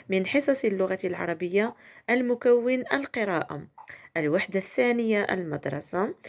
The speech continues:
الموضوع الصوت ص، حرف الصاد مع التنوين، الحصة الرابعة. وكما تعودنا دائمًا، أولًا قراءة الكلمات البصرية.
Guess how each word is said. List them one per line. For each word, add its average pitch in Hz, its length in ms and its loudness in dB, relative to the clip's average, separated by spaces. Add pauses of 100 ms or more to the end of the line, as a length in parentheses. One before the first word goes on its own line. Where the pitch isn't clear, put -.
(280)
الموضوع 208 920 4 (1120)
الصوت 170 560 2 (220)
ص، - 320 0 (320)
حرف - 320 -4
الصاد 185 640 -2
مع 190 380 -2 (160)
التنوين، 185 640 -2 (360)
الحصة 226 760 0 (140)
الرابعة. 220 720 0 (920)
وكما 294 340 4
تعودنا 262 600 4
دائمًا، 190 760 0 (340)
أولًا 160 520 4
قراءة 165 460 0 (100)
الكلمات 175 540 2
البصرية. 262 640 2